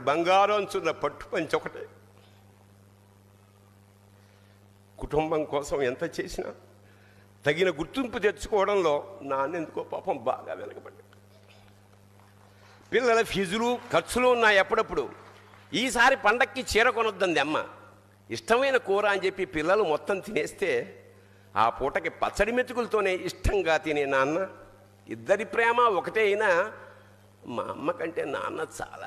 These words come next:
వెనకబడ్డాడు. వయసు మళ్ళాక అమ్మ అయితే ఇంట్లోకి పనికొస్తుంది.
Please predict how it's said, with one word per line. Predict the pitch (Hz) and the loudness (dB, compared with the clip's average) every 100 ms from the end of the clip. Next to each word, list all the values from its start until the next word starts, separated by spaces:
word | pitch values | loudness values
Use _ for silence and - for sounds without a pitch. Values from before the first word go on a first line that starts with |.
| 117 | -10
వెనకబడ్డాడు. | 110 120 131 123 117 113 - - - - - - - | -10 -6 -4 -4 -4 -8 -14 -20 -20 -20 -20 -20 -10
వయసు | 95 131 175 254 214 | -2 -2 0 0 2
మళ్ళాక | 196 202 185 143 143 156 - - - - - - | 2 2 2 2 2 -2 -12 -20 -20 -20 -18 -12
అమ్మ | 107 151 156 | -4 0 0
అయితే | 123 135 127 | 0 -4 -4
ఇంట్లోకి | 120 131 127 110 | -6 -4 -6 -4
పనికొస్తుంది. | 120 117 123 - - - | -6 -6 -8 -8 -12 -12